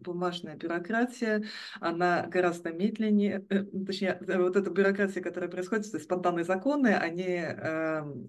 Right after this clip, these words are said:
происходят быстрее, чем выходят бумажные журналы. То есть бумажный журнал — это медленная публикация, и ты сегодня выбираешь публикацию с коллегой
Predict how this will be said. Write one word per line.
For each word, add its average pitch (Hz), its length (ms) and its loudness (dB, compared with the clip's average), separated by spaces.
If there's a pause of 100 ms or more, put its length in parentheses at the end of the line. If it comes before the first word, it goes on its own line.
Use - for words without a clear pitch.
происходят 196 420 0
быстрее, 247 540 2
чем 196 340 0
выходят 185 520 -2
бумажные 175 640 -2
журналы. 160 500 -2
То 127 80 -8
есть 120 120 -10
бумажный 165 420 -2
журнал — 208 360 2
это 180 140 -6
медленная 170 340 -4
публикация, 202 840 2 (320)
и 180 60 -2
ты 185 120 2
сегодня 180 400 -2
выбираешь 170 520 -2
публикацию 170 800 -2
с - 120 -14
коллегой 180 720 4